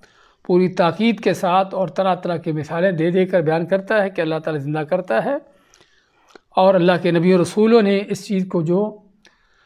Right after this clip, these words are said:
यानी हर तरीके से लोगों को समझाने बताने की कोशिश की और अल्लाह की किताबें इसकी दलीलों से भरी पड़ी हैं, उनको झुटलाने वाला है, तो कोई शक नहीं कि ऐसा आदमी खुला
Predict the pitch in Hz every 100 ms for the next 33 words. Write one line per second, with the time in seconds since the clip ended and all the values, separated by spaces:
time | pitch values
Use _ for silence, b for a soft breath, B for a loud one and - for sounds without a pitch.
0 | b b _ 165 165 151 214 208 196 -
1 | 202 202 190 - - - _ 170 165 185
2 | 180 190 160 151 147 160 165 160 156 180
3 | 185 180 214 208 240 - 214 262 _ b
4 | b b b b b b b _ 220 202
5 | 196 214 190 175 160 180 190 175 175 175
6 | - _ _ _ _ - - - 170 165
7 | 175 196 190 190 151 165 190 190 247 185
8 | 220 - _ b b b b b b -
9 | 190 185 143 135 151 156 160 156 190 220
10 | 190 214 214 240 226 180 170 170 180 185
11 | 175 143 147 185 147 147 143 185 196 -
12 | 208